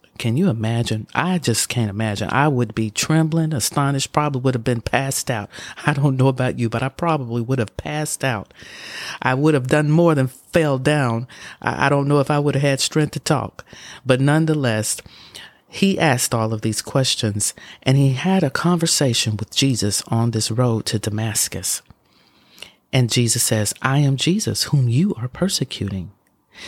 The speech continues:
And then Saul said, so he, he's trembling and he's astonished. And he said, "Lord, what do you want me to do?" Notice he said, "Lord, what do you want me to do?"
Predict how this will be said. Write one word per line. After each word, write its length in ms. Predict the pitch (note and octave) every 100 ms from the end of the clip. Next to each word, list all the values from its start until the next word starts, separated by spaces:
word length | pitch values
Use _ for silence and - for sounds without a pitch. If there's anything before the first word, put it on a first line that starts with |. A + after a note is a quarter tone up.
| - -
And 140 | A#2+
then 320 | A#2+ A2+ B2+ - _ _
Saul 300 | - - A#2
said, 240 | A2+ - A2
so 180 | - G#2
he, 300 | - A#2 - - -
he's 260 | - G#2+ -
trembling 640 | - A#2+ A2+ A2+ A#2 A2+
and 140 | G#2
he's 200 | G#2+ A#2
astonished. 640 | G2+ - - B2+ C3+ B2 -
And 80 | C#3
he 80 |
said, 280 | D3+ - F3
"Lord, 520 | D3+ E3 A#3 G2 - - _ _ _ _ _ _ _ _
what 200 | C#3 F#3
do 80 | G#3
you 160 | C#3+ B2
want 300 | A#2+ D#3+ -
me 160 | C#3+
to 160 | C#3+ -
do?" 300 | C3 A2 G2 - _ _ _ _ _ _ _ - - - -
Notice 500 | F3+ C#4 F4 D#4+ -
he 100 | F#3+
said, 340 | - D#3 C3+
"Lord, 360 | D3+ F3 A#2+ B2
what 220 | D#3 G#3+
do 80 | E3+
you 200 | D#3 D#3
want 320 | C#3 F3 F3+
me 160 | D#3+ D#3
to 160 | -
do?" 500 | G#2 F#3+ G3+ G#2+ A2